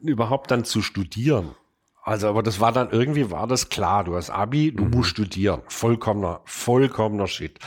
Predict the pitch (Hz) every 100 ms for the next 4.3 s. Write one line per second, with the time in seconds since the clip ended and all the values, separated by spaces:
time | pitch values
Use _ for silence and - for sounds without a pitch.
0 | - - - - - 113 120 - 110 90
1 | 76 73 101 87 101 - 104 170 131 -
2 | 143 - - 113 120 113 110 143 160 113
3 | - 85 85 110 98 117 127 127 - 123
4 | 131 113 104